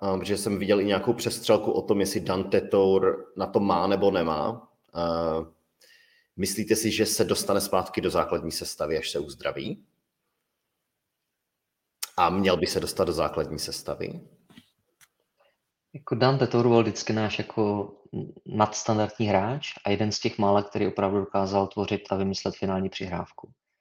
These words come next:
Speaker 2: Bohužel z různých důvodů teďka prostě nemá formu. Nevím, jestli to je tím, že by třeba úplně nezapadl do toho Vrbova systému, ale věřím, že prostě má v sobě tu kvalitu, aby se do té sestavy vrátil.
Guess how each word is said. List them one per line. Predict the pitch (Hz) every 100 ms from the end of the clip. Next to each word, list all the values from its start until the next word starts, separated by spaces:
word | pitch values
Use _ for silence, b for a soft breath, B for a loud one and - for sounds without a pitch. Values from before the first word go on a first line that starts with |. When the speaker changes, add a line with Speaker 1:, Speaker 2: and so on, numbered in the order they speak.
| _ _ _ _ _ -
Speaker 2:
Bohužel | 107 113 120 113 110
z | 113
různých | 107 107 110
důvodů | 107 107 104
teďka | 104 107
prostě | 104 - -
nemá | 101 95
formu. | - 92 110 131 147
Nevím, | 127 101 101
jestli | 95 - 101
to | -
je | 95 92
tím, | - 98 95
že |
by | 180 -
třeba | - -
úplně | - 101
nezapadl | 95 95 - 95
do | 92 -
toho | 95
Vrbova | 90 90 90
systému, | - - - 90 95 117 143 -
ale | 92 92 - _ _ - 101
věřím, | 107 101 101 104 98
že | 104
prostě | - 107 - 101
má | 92
v |
sobě | - 101
tu | 104
kvalitu, | - 98 95 -
aby | 196 185
se | -
do | 98
té | 82
sestavy | - 92 - 98
vrátil. | 87 82 85 107 127